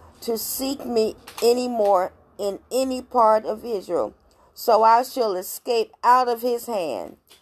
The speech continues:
Then David arose and went over with the six hundred men who were with him to A-, Achish,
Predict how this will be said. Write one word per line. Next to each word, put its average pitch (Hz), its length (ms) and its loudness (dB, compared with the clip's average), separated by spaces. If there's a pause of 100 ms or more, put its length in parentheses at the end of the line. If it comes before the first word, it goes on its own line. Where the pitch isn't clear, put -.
(400)
Then 233 320 2
David 262 480 2
arose 233 720 2
and 185 260 -2
went 226 300 -4
over 202 540 0 (340)
with 214 320 0
the 175 100 -4
six - 560 -10
hundred 277 600 0
men 240 580 0 (280)
who 269 200 -4
were 214 340 4
with 196 500 -4
him 202 420 0 (720)
to 247 340 -4 (300)
A-, 226 280 4 (300)
Achish, 220 800 -2